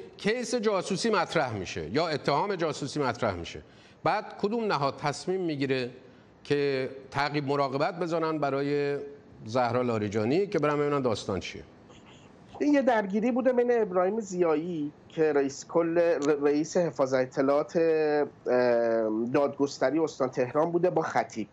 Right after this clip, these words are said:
Speaker 2: که رئیس حفاظت کل قوهٔ قضاییه است. بین این دو تا درگیری بوده. زیایی میاد، اه، به خاطر اینکه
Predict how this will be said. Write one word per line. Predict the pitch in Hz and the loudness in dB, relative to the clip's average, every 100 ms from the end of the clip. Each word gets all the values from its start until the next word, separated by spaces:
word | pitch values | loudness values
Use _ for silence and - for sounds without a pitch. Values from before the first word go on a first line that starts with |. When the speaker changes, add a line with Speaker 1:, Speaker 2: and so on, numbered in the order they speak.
| - - | -18 -10
Speaker 2:
که | - | -2
رئیس | 131 135 156 | 2 2 2
حفاظت | 160 151 127 127 135 | -2 0 0 0 0
کل | 160 - 151 151 | -2 0 2 2
قوهٔ | 117 104 107 | 0 -2 0
قضاییه | 101 98 92 90 62 | 0 0 -2 -4 -6
است. | - - - - - - - - - | -10 -18 -20 -20 -18 -16 -16 -12 -2
بین | 240 269 | 2 4
این | 247 | 4
دو | |
تا | 226 233 | 2 2
درگیری | 226 208 185 185 208 | 2 2 0 -2 0
بوده. | 233 220 214 | 0 2 2
زیایی | 185 185 226 226 226 | 0 2 2 2 0
میاد، | 220 226 220 220 214 | 0 2 2 0 -2
اه، | 190 185 | 0 2
به | 175 175 | 2 0
خاطر | 175 175 196 | 0 0 0
اینکه | 202 202 202 208 202 202 196 196 | 0 0 -2 0 2 4 4 2